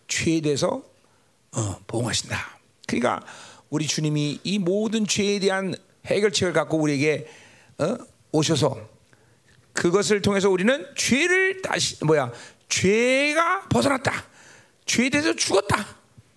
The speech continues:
죄에 대해서 해방됐다. 이거는 인생의 가장 큰 핵심을 풀어놓은 거야. 그러니까 사실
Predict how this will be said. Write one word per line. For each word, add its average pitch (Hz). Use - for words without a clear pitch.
죄에 156
대해서 143
해방됐다. 185
이거는 180
인생의 311
가장 370
큰 -
핵심을 403
풀어놓은 403
거야. 147
그러니까 403
사실 349